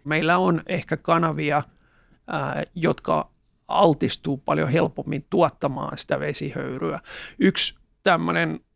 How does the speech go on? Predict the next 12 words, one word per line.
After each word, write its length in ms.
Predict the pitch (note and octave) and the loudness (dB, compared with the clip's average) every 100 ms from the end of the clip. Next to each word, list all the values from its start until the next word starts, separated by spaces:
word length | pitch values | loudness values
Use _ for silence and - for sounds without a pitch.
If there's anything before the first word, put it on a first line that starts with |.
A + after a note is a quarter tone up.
| _ _ | _ _
niin 240 | D3+ D#3+ D3 | -12 -10 -8
kuin 140 | D#3+ | -4
jos 140 | D#3 - | 0 2
seurataan 480 | E3 D#3 - D#3+ | 4 2 0 0
vähän 300 | D#3 D3 D3 - | 0 0 -2 -2
misinformaatio- 1120 | E3 E3 - - D3+ D#3 D#3 D3 D3 C#3+ D#3 | 0 2 2 2 2 2 -2 -2 -4 -2 0
ja 120 | C#3+ D3+ | 0 2
disinformaation 1040 | D#3+ - F3 D3 - D3+ C#3+ - D#3 D3 | 2 2 0 -2 -2 -2 -4 -2 -2 2
leviämistä, 800 | E3 E3+ D#3 C#3+ C#3+ - - D3+ | 2 2 0 -2 -4 -4 -2 -2
niin 180 | D3 C3+ - - - - | -2 -4 -10 -20 -20 -6
semmoinen 300 | - C#3+ C#3 | -2 0 2
huolestuttava 720 | F#3 E3+ - D#3+ - D#3+ D3+ | 4 4 2 -2 -6 -4 -4